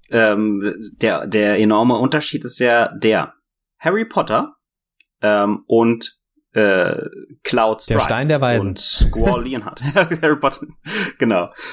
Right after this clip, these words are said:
Speaker 1: Squall Leonhard und der Stein der Weisen. Äh, und, äh, der, äh, Sedan und, äh, wen wir noch alles haben. Der, der, der Punkt ist, das sind alles eingefleischte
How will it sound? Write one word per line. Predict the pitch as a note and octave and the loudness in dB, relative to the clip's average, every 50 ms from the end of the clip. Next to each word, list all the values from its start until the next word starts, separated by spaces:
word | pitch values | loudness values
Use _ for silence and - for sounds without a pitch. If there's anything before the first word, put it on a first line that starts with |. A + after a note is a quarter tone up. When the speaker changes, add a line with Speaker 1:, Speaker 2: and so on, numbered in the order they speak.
| - | -6
Speaker 1:
Squall | - - - - - B2+ B2+ B2+ B2 B2+ | -6 -6 -6 -4 0 2 2 4 4 2
Leonhard | C3+ C#3+ C3 B2+ B2 A2+ A2+ | 2 2 2 2 2 0 0
und | G#2+ F2 F2+ | 0 -2 -2
der | F#2 | -4
Stein | - - G2+ G2+ G#2+ | -2 -2 0 0 2
der | A2+ A2 G#2 | 2 0 -2
Weisen. | F#2 - - - - _ - - - D#3+ - - - | -2 -4 -6 -10 -14 _ -16 -14 -12 -12 -14 -14 -8
Äh, | - B2 A#2 A#2 A#2 A2+ - - _ | -2 2 2 4 2 2 0 -2 _
und, | C3 C3+ C#3 C3+ C3 - | 2 2 2 2 0 0
äh, | B2 A#2+ A#2+ A#2 A#2 - - - | 2 4 4 4 4 2 0 -4
der, | - A#2+ A2+ A2+ B2 B2 A#2+ A#2+ - - - - - _ | -6 -6 0 2 4 4 4 2 0 -4 -8 -12 -8 _
äh, | C3 B2 A#2 A2+ A2+ G2+ A#2 | 2 4 4 6 4 4 2
Sedan | G2+ A2+ B2+ A2+ C#3 C#3 C#3 C3 A#2 A2+ | 2 2 2 2 2 0 0 0 -2 -4
und, | - A2+ A2+ A2 G#2+ G#2 G2+ - | -2 -2 0 0 0 -2 -2 -2
äh, | A#2+ A#2+ A2 A2+ | -2 -2 0 2
wen | C3+ C3+ C3 | 0 2 2
wir | C3+ | 2
noch | A#2 A#2+ - - | 0 0 -2 -2
alles | - G#2 - | -4 -2 -2
haben. | G#2 F#2 F#2 F2+ - - - - | -2 -4 -4 -6 -10 -12 -12 -12
Der, | A2+ A2 - B2 - - - | -12 -4 -2 -2 -2 -2 -2
der, | - - B2 B2 | -2 0 0 2
der | A#2 G2 B2+ | 2 0 -2
Punkt | A#2 - D#3 D#3+ D#3 | 0 2 0 2 2
ist, | D3+ D3 - - - - | 0 -2 -2 -6 -4 -4
das | A#2+ F3 - - | -4 -4 -2 -4
sind | F3 D3+ - - - | -4 -6 -6 -6 -4
alles | A#2 C3 C3 - - - | -4 -2 -2 -4 -4 -4
eingefleischte | - A2 C3 C#3 C#3+ - - - A2+ A2 A2+ A2 - - A#2 A2 A2 G#2+ G2+ - | 0 0 2 2 0 0 0 0 0 2 0 -2 -2 0 2 2 2 2 0 -2